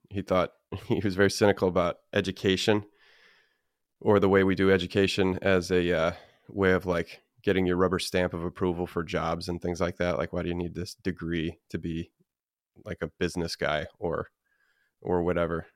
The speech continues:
Um, <clears throat> like, the love of learning is completely sublimated into this, like, achievement economics of, uh, you know, you have to get this many credits and write this paper and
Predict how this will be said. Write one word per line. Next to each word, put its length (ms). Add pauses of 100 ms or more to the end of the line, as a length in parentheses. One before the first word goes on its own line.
(120)
Um, 360 (120)
<clears throat> 340
like, 180
the 80
love 220
of 120
learning 460 (1080)
is 100
completely 640
sublimated 600
into 180
this, 360
like, 280
achievement 580 (320)
economics 680 (200)
of, 280
uh, 220 (1120)
you 80
know, 60
you 80
have 120
to 60
get 120
this 140
many 140
credits 600
and 240
write 200
this 120
paper 520
and 100